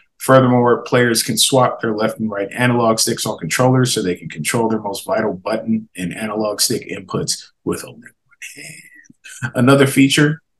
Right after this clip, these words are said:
is tied to skills in the action wheel, and it will allow you to choose if you want to change a button hold into a toggle. Uh,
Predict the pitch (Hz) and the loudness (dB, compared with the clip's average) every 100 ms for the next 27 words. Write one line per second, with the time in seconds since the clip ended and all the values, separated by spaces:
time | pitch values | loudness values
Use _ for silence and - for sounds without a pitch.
0 | _ 117 110 - 110 107 90 - 87 - | _ 0 2 4 4 2 0 -2 4 4
1 | - 135 147 151 127 110 104 127 131 - | 6 8 8 6 2 -2 0 2 2 4
2 | 135 131 131 127 131 - 110 107 101 95 | 2 4 4 2 0 -4 -4 -4 -2 -2
3 | 104 107 104 95 - 131 123 120 92 113 | 0 -2 -4 -6 0 2 2 -2 -8 -14
4 | 104 90 - - - 120 117 113 - - | -14 -14 -10 -2 0 0 0 -2 -4 -12
5 | 87 120 117 117 120 120 120 117 - 82 | -2 0 0 -2 0 -2 -2 -6 -10 -10
6 | - 131 - 98 170 - - _ - - | -8 -8 -8 -8 -10 -14 -18 _ -20 -20
7 | - - 113 110 | -12 -6 0 0